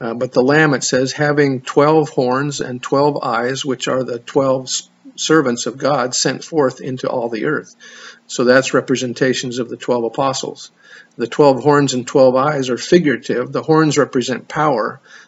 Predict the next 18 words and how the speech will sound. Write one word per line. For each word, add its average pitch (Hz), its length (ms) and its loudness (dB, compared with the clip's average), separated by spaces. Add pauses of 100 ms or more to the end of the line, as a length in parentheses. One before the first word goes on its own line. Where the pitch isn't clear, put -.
The 123 160 -2
eyes 143 300 4
may 135 140 0
refer 127 380 2
to 127 140 -2
the 117 100 0
seership 147 680 0
of 123 120 -4
the 127 100 -2
apostles. 131 800 -4
The 123 80 -2
word 139 320 2
apostle 147 480 -2
means 127 320 -6
one 131 240 -2
who 123 160 -4
is 95 140 -4
sent. - 400 -6